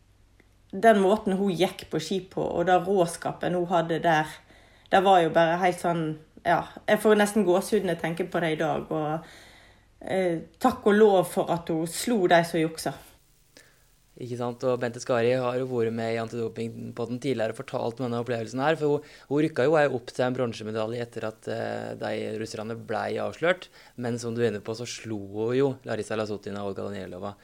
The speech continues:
Speaker 2: som beviselig ble tatt for doping, så det en, var en enorm prestasjon, som du er inne på.
Speaker 1: Ja,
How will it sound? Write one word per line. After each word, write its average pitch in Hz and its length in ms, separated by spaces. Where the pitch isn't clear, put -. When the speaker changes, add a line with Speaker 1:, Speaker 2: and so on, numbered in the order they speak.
Speaker 2:
som 98 240
beviselig 98 400
ble 98 80
tatt 98 160
for 98 140
doping, 101 260
så 110 80
det 107 220
en, 117 300
var 117 160
en 135 140
enorm 107 260
prestasjon, 110 400
som 117 160
du 113 80
er 113 140
inne 98 100
på. 120 140
Speaker 1:
Ja, 233 320